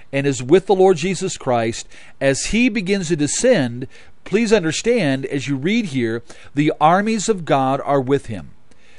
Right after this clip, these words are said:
The armies of heaven. I mean, we will be there, the angels of God. This will be a vast, superior army. Talk about an army. Now listen, Satan is building an army on the face of the earth. Hitler wanted to build an army on the face of the earth.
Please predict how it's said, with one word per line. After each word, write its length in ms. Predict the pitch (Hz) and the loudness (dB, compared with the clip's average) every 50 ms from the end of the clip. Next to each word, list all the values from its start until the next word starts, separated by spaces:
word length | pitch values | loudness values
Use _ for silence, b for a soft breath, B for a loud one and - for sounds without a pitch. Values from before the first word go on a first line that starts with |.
| b b b | b b b
The 180 | 120 143 160 - - | -2 -2 0 2 2
armies 480 | 156 170 180 202 208 220 220 202 - | 4 4 4 4 2 0 -2 0 0
of 100 | 196 190 | -2 -2
heaven. 460 | - 123 175 180 170 127 113 87 - - - b b b b b b b | -2 -2 -2 -2 -2 -2 -6 -10 -10 -16 -18 b b b b b b b
I 100 | b 151 | b -2
mean, 360 | 165 165 165 165 151 143 135 135 | 0 0 -2 -2 -2 -4 -4 -2
we 180 | 151 185 214 | 0 0 0
will 180 | 233 214 240 220 | 2 2 0 0
be 120 | 180 202 | 0 0
there, 160 | 196 185 190 | 4 4 4
the 160 | 170 143 139 - - | 4 4 0 0 0
angels 400 | 175 202 220 214 - 214 - - | 0 0 0 0 -2 -2 -2 -2
of 160 | 190 151 127 | -2 -2 0
God. 360 | - 170 170 170 170 170 160 | 0 2 2 4 2 2 0
This 160 | 143 160 - | -2 -4 -4
will 80 | - 151 | -6 -6
be 140 | 139 139 131 | -2 0 0
a 80 | 123 | 0
vast, 540 | 123 120 110 - 175 170 180 190 190 185 - | 0 -2 -2 0 0 2 2 2 0 0 -2
superior 800 | - - - 135 - - - 185 196 196 196 196 190 185 180 180 - | -6 -6 -8 -8 -8 -6 -6 -4 -2 0 0 0 2 2 0 0 2
army. 540 | - 147 156 165 160 160 170 170 165 165 B B B B B B B | 0 0 0 0 -2 -4 -4 -6 -8 -8 B B B B B B B
Talk 280 | - 202 220 247 247 | 6 8 8 8 8
about 280 | - 208 165 165 147 143 | 4 4 4 4 4 4
an 100 | 139 135 | 2 2
army. 340 | 151 175 190 196 160 120 113 | 4 4 4 4 2 -2 -4
Now 140 | 127 147 160 | -2 2 4
listen, 300 | 196 226 - - 139 135 | 4 4 4 2 -6 -4
Satan 320 | - - 202 226 262 226 | 0 2 4 4 4 2
is 100 | 196 139 | -4 -2
building 300 | 139 165 226 254 233 165 | 2 2 4 4 2 0
an 80 | 147 151 | -2 -2
army 240 | 151 151 147 143 | -2 -2 -2 -2
on 100 | 139 135 | -4 -4
the 60 | 127 117 | -4 -4
face 240 | - 156 143 - | -2 -2 -2 -4
of 80 | - - | -4 -6
the 120 | 117 123 | -2 0
earth. 240 | 160 185 165 117 - - B B B B B B B B B | 2 2 2 0 -4 -8 B B B B B B B B B
Hitler 400 | - - - 262 285 254 208 180 | 0 4 6 6 8 8 6 6
wanted 200 | 156 147 143 139 | 6 4 2 2
to 80 | 139 | 0
build 200 | 127 135 143 135 | 0 2 2 2
an 80 | 131 127 | 2 0
army 200 | 139 139 135 131 | -2 -2 -2 -2
on 60 | 127 | -6
the 40 | 123 | -6
face 240 | 113 - 139 131 - | -2 -2 -2 -2 -2
of 60 | - | -2
the 100 | 123 151 | -2 0
earth. 160 | 170 147 117 | 0 0 -2